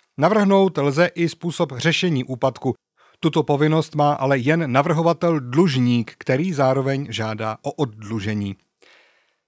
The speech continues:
Návrh je nutné podat s potřebným počtem stejnopisů, jeden pro soud a po jednom výtisku pro každého, komu se doručuje,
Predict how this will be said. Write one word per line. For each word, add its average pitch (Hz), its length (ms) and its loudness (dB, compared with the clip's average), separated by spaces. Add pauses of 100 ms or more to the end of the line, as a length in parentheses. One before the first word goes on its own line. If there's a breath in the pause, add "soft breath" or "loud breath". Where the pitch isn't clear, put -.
Návrh 202 320 2
je 165 80 4
nutné 175 420 2
podat 151 460 2
s - 100 -12
potřebným 160 640 -2
počtem 139 360 -4
stejnopisů, 131 920 -4
jeden 117 280 -4
pro 127 200 -2
soud 147 420 -2
a 113 80 -8
po 135 180 -2
jednom 139 340 -2
výtisku 131 480 -6
pro 127 220 -2
každého, 143 520 0
komu 139 260 0
se 123 160 -4
doručuje, 127 560 0